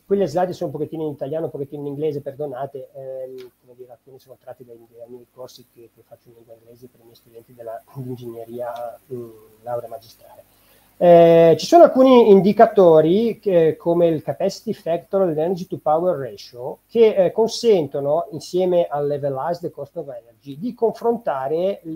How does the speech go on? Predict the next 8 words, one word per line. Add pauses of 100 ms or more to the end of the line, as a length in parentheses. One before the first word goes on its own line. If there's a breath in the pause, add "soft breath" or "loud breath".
(120)
le
diverse
tecnologie
per
la
produzione
di
energia,